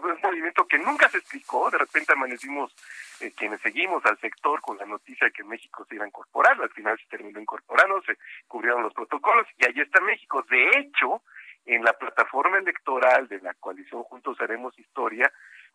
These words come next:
se señaló como uno de los puntos de la parte petrolera revisar la pertinencia de que México continúe en esta instancia,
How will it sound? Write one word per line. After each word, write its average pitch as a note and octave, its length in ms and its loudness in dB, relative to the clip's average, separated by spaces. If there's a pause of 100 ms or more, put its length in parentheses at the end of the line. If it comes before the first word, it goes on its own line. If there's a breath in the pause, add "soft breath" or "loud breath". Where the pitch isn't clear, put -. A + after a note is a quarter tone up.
se C3 120 4
señaló B2+ 480 6
como C3 220 -4
uno D3+ 200 0
de C#3 80 -6
los - 80 -16
puntos C#3+ 420 -8
de F#2+ 80 -12
la F#2 100 -6
parte - 340 -2
petrolera C3+ 600 2 (300 loud breath)
revisar A#2 680 4 (120)
la G#2+ 200 6 (220)
pertinencia G#2+ 680 0
de G#2+ 100 -2
que G2 160 -6
México G2+ 420 -10
continúe G#2 680 -10 (320 loud breath)
en G2 240 -8
esta G2+ 360 2
instancia, - 640 0